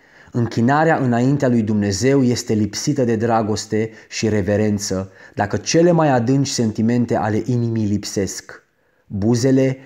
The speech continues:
gura și gâtul fiind singurele organe în sarcina cărora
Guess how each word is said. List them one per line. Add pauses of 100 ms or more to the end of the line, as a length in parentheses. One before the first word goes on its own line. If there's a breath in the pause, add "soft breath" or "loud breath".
gura
și
gâtul
fiind
singurele
organe
în
sarcina
cărora